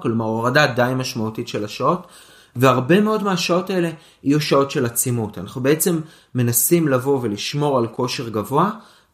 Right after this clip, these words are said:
תוך כדי זה שאנחנו מאפשרים לגוף שלנו להתאושש בצורה טובה יותר. זה גם מאפשר להמשיך ולהעלות את הכושר. תזכרו,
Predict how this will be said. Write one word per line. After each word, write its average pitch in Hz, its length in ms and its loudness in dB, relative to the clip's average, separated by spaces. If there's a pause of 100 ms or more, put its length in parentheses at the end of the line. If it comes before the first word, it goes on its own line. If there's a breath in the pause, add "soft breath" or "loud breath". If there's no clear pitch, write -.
תוך 175 260 4
כדי 175 260 2
זה 180 200 0
שאנחנו 135 460 -4
מאפשרים 131 540 -2
לגוף 147 280 -4
שלנו 131 320 -2
להתאושש 117 720 0 (340 soft breath)
בצורה 127 420 2
טובה 123 340 0
יותר. 180 300 0 (400 loud breath)
זה 120 180 2
גם 156 200 4
מאפשר 156 440 2
להמשיך 131 640 -2
ולהעלות 110 440 -2
את 123 100 -14
הכושר. 143 380 -4
תזכרו, 123 640 0